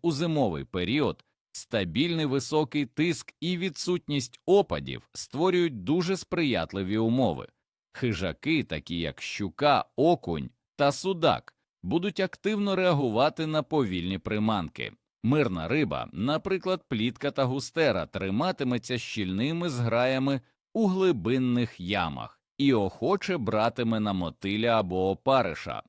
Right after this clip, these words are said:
Головне — це знайти рибу, а потім правильно підібрати тактику. Цей день є одним із тих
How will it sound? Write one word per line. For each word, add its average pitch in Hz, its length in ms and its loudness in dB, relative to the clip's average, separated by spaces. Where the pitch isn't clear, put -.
Головне — 87 760 -2
це 123 200 -2
знайти 113 500 -2
рибу, 120 480 -2
а 82 180 -2
потім 135 560 -2
правильно 107 540 0
підібрати 101 760 -2
тактику. 131 760 -4
Цей 98 320 0
день 120 440 0
є 123 280 4
одним 208 460 2
із 165 140 -2
тих - 340 0